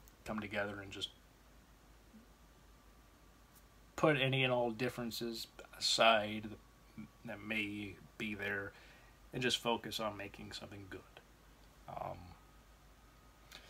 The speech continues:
uh, I know a lot of people were bummed out with the game.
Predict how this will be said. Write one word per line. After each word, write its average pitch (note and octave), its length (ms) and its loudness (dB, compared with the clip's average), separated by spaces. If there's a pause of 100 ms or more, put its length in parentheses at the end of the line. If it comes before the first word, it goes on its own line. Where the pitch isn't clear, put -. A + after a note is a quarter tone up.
(960)
uh, D2+ 340 -10 (1040)
I A#2+ 60 4
know A2 160 6
a - 20 0
lot G#2 160 4
of G#2 40 -6
people G#2+ 480 -4
were G2+ 140 -6
bummed G#2 360 -2
out G#2+ 180 0
with - 160 -12
the A#2+ 80 -10
game. F3 520 4